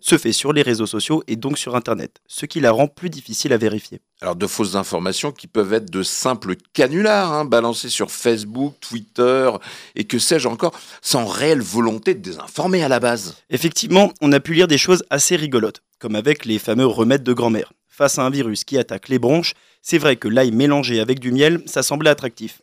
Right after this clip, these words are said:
Speaker 1: Et on se demandait souvent comment l'O M S n'y avait pas pensé.
Speaker 2: Bah oui.
Speaker 1: Un remède bon pour la toux, moins bon pour l'haleine et totalement inefficace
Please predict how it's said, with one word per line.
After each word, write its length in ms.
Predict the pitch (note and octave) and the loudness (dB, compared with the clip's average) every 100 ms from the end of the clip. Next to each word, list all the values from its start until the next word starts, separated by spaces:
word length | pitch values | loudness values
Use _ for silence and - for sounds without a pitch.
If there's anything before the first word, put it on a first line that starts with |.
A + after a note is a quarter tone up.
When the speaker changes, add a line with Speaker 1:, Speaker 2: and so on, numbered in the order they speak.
| _ | _
Speaker 1:
Et 80 | C3 | -2
on 120 | B2+ | -2
se 160 | - C3 | -2 0
demandait 320 | B2 A#2+ A2+ | 2 2 0
souvent 280 | - C#3 F3+ | 0 0 0
comment 280 | C3+ A#2 | 2 2
l'O 100 | A2+ | 2
M 160 | A2+ A2+ | 2 2
S 180 | D3+ D3 | 0 0
n'y 80 | B2+ | 2
avait 140 | B2+ | 4
pas 140 | C#3 | 4
pensé. 340 | - C3 - G3 | 2 0 -2 -4
Speaker 2:
Bah 180 | E2+ E2+ | -2 0
oui. 120 | F#2 A2+ | 0 2
Speaker 1:
Un 100 | B2 | 4
remède 380 | C3+ C3 A2+ | 4 2 0
bon 260 | A2+ G#2 D3+ | -6 0 0
pour 160 | D3+ D3 | 4 4
la 120 | C3+ | 4
toux, 280 | E3+ F#3+ - | 0 -4 -4
moins 260 | A2 D3+ | 0 2
bon 140 | F3 G3 | 2 0
pour 180 | - E3+ | 0 2
l'haleine 360 | D3 D#3 F#3 - | 6 4 2 -2
et 100 | B2+ | -4
totalement 440 | C#3+ C3 A2+ C3+ | -2 -2 0 0
inefficace 540 | B2 A2 A2 C3 D3 | 0 -2 -4 -2 -2